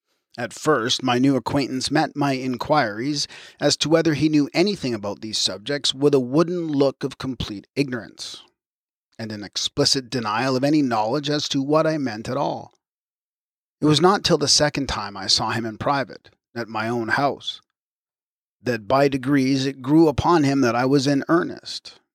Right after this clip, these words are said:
and I knew something about yoga myself. And then he quietly opened out about his real thoughts on the subject, and showed me that he knew not only perfectly well what I meant all along,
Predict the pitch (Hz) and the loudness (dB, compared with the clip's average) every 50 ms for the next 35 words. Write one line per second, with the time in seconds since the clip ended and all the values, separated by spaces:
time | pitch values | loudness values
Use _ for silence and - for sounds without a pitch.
0 | _ _ 120 120 113 107 110 113 110 117 120 117 - - - - 139 147 143 - | _ _ -6 -6 -4 -4 -4 -4 -2 -2 -4 -4 -4 -4 -2 -2 -2 -4 -4 -6
1 | 123 123 127 123 117 127 131 131 127 117 117 113 104 110 113 127 127 131 131 131 | -6 -6 -4 -2 -2 -2 -2 -2 -4 -6 -6 -6 -4 -4 -2 -2 0 0 0 2
2 | - - 170 165 160 143 131 - - - _ _ _ _ _ _ _ _ 135 143 | 2 4 4 2 0 -2 -6 -12 -20 -20 _ _ _ _ _ _ _ _ 2 4
3 | 151 151 139 143 147 - - - - 113 117 123 117 113 113 127 127 113 110 104 | 4 4 4 4 2 0 -2 -4 0 2 2 2 2 2 0 -2 -2 -2 -2 -2
4 | - 120 113 110 113 110 113 117 - - - 104 101 107 107 104 104 - 107 98 | -4 -6 -6 -6 -4 -4 -4 -4 -6 -6 -10 -8 -8 -6 -8 -8 -8 -8 -8 -8
5 | 98 104 113 117 120 113 - - 92 87 90 - - 104 92 90 87 - - 87 | -8 -6 -4 -2 -2 -2 -4 -6 -6 -8 -6 -8 -8 -10 -10 -8 -6 -6 -6 -6
6 | 82 82 82 82 85 85 - _ _ _ _ _ _ _ _ _ _ _ _ _ | -8 -12 -14 -14 -14 -14 -16 _ _ _ _ _ _ _ _ _ _ _ _ _
7 | _ _ _ _ - 151 147 139 - - 160 156 165 156 151 160 151 151 139 139 | _ _ _ _ 0 2 2 2 2 2 2 2 2 2 2 0 0 0 0 -2
8 | 139 135 - _ _ _ _ _ _ _ - 160 165 170 190 214 220 170 139 127 | -4 -4 -6 _ _ _ _ _ _ _ -2 0 0 2 2 0 0 0 0 2
9 | 123 131 127 131 127 120 110 104 - - 135 131 - 127 110 - 120 110 104 117 | 2 0 0 0 -2 -2 -4 -4 0 2 2 2 2 -2 -6 -6 -6 -4 -2 0
10 | 120 120 107 101 101 104 107 110 120 117 113 107 107 110 113 107 104 - 110 101 | 2 4 4 2 0 -2 -2 -2 0 0 0 -2 -2 -4 -4 -4 -2 0 0 0
11 | 101 90 82 98 110 123 127 127 123 123 120 | -2 -4 -6 -4 0 2 4 4 4 2 -2